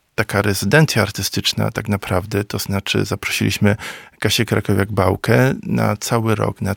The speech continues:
te właśnie trzy sezony wystawowe, aby zrealizowała instalacje, prace artystyczne, które, e, korespondują z przestrzenią publiczną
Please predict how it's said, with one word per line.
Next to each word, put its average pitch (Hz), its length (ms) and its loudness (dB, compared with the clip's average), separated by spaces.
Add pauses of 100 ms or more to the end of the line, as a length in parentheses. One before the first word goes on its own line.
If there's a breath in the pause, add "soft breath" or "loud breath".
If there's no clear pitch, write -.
(160)
te 95 140 -4 (160)
właśnie 104 260 -2
trzy - 220 -2
sezony 98 480 -2
wystawowe, 95 760 -4 (420 loud breath)
aby 127 180 4
zrealizowała 110 920 2 (920)
instalacje, 110 800 2 (400)
prace 98 380 2
artystyczne, - 680 -2
które, 123 400 4 (420 loud breath)
e, 117 640 6
korespondują 131 500 2
z - 80 -4
przestrzenią 120 600 2
publiczną 117 840 2